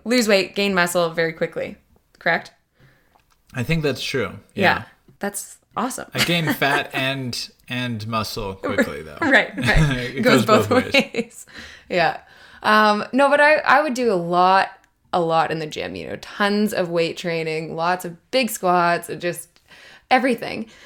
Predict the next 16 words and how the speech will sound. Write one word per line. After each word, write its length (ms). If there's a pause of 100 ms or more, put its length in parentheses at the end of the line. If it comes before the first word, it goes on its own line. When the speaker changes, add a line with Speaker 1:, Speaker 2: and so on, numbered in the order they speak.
(120)
Speaker 1:
Um, 540 (100)
but 200
I 100
wouldn't 460
really, 500
my 160
body 240
wouldn't 240
change 500
that 220
much. 220
Obviously, 380
I 40
was 120
strong 720
and, 440